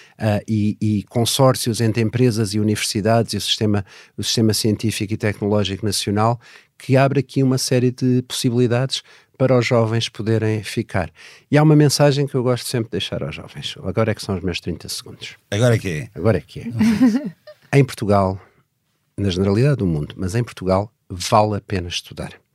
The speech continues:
Speaker 1: Às vezes há um discurso que diz, "Ah, as qualificações não interessam porque eu posso fazer." Em Portugal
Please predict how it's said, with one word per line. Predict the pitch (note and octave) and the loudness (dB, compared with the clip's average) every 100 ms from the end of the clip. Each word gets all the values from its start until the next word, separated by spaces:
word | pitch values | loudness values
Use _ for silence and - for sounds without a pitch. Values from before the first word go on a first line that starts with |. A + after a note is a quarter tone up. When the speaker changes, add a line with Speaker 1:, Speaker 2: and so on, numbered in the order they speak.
| _ _ _ - | _ _ _ -8
Speaker 1:
Às | F#2+ F2+ | -4 -4
vezes | F2+ A2+ F#2 | 0 0 0
há | G2 | 0
um | F2+ F2+ | 0 -2
discurso | F2+ - - A#2 G#2 - A2+ | -4 -8 -2 -2 -2 -6 -10
que | - | -12
diz, | F#2 G#2 G#2+ G#2+ - | -6 -2 -2 -4 -6
"Ah, | B2+ C#3+ | -2 -2
as | B2+ | -2
qualificações | - A2 A2+ - G#2+ - A2+ G#2 | -4 -6 -6 -8 -10 -4 -2 -2
não | G#2 | -2
interessam | G2 A2 B2 B2 A2 | -4 -2 -2 -2 -6
porque | G#2 - | -10 -8
eu | G2+ | -10
posso | - A2 A2 - | -6 -6 -6 -8
fazer." | G2+ F#2+ F#2 _ - _ - | -4 -4 -6 _ -20 _ -8
Em | G#2 | -8
Portugal | - - F#2 G2+ A2+ | -8 -4 0 2 0